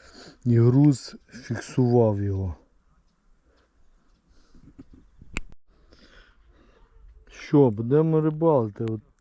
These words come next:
я зробив, трохи спростив. Поводка металевого поставив. І зробив чуть-чуть не таку грубу оснастку. Подивимося, чи буде працювати. Одна із них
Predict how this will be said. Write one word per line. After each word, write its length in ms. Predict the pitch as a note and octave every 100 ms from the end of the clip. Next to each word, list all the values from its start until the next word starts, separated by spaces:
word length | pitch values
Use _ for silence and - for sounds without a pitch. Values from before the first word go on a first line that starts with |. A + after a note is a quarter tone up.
| _
я 80 | B2+
зробив, 680 | A2+ A#2 B2 B2 C3+ C3 A2 _ _ _ _ _
трохи 440 | C3 B2+ - C3
спростив. 1040 | - - B2+ A#2 - - B2+ A2+ G2+ - _ _ _ _ _
Поводка 540 | B2 B2 A#2+ - B2+
металевого 760 | B2 B2 - B2 B2 B2 A#2+ B2
поставив. 680 | A2+ A#2 - B2+ B2 A#2+ A2+ - _ _ _ _ _ _ _ _ _ _ _ -
І 80 | A#2+
зробив 640 | A2 A#2+ A#2+ C3+ C3 F#3 _ _
чуть-чуть 680 | - - - - C3 - - -
не 140 | B2 A#2
таку 540 | B2+ A2 - C3 A#2 G2+
грубу 520 | A#2+ C3+ A#2 G#2 F#2+ - _ _ _ _ _ _
оснастку. 880 | A#2+ - C3 A#2+ A2 - - - - - _
Подивимося, 960 | - A#2 A#2+ C3 B2+ A2 - B2+ A2 F#2+ _ _ _
чи 180 | - A#2
буде 300 | A#2 B2+ B2
працювати. 760 | A#2+ A#2 - C3 A#2 G2+ -
Одна 360 | A2 A2 C3 C3+
із 200 | B2+ B2
них 400 | C3+ C3+ A#2